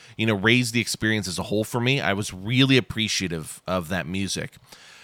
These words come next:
But th-, I, I think if I had to come up with a con-, complaint, just to kinda tie into what I was saying before, I would say that, um, the story is pretty, is buried under the spectacle. I, I, I will agree that it is buried.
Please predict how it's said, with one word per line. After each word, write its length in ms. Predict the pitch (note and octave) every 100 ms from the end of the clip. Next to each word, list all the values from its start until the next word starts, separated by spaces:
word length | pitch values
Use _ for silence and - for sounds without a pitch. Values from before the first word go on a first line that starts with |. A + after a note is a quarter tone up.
| -
But 200 | C#3+ -
th-, 100 | C#3
I, 220 | - C#3
I 100 | D#3+
think 200 | D#3 A3
if 100 | A3+
I 80 | G3+
had 240 | D#3 F3+
to 60 | E3+
come 180 | - E3
up 140 | D#3+
with 100 | D#3
a 60 | D#3
con-, 300 | D#3 C#3 - -
complaint, 500 | C#3+ C3 D3+ C#3+ - -
just 200 | D3 -
to 60 |
kinda 200 | E3+ F3+
tie 200 | D#3+ D#3+
into 140 | D#3+ D3
what 120 | C3+
I 40 |
was 120 | B2 -
saying 220 | C#3 B2+
before, 520 | A2 - A#2 A#2 B2+ - - - - -
I 140 | B2+
would 180 | D#3 G3
say 240 | - G#3
that, 280 | G3 E3 -
um, 300 | B2+ C#3 C#3
the 100 | B2+
story 400 | C3+ - G3+ E3
is 120 | C#3+ C#3
pretty, 260 | - D#3+
is 220 | - B2
buried 440 | G#2 G#2 B2 C3+ C3
under 160 | B2
the 100 | G#2
spectacle. 580 | G#2 - A2+ - C3+ C3
I, 160 | A2 B2
I, 120 | - -
I 140 | A#2+
will 180 | E3 F#3+
agree 640 | F3 C#3 C#3+ E3+ G#3+ A3+ G#3
that 180 | D3 D#3
it 140 | D3+ -
is 240 | D#3 C3+ F#2+ _ _ _ _ _
buried. 560 | - C3 G2 - -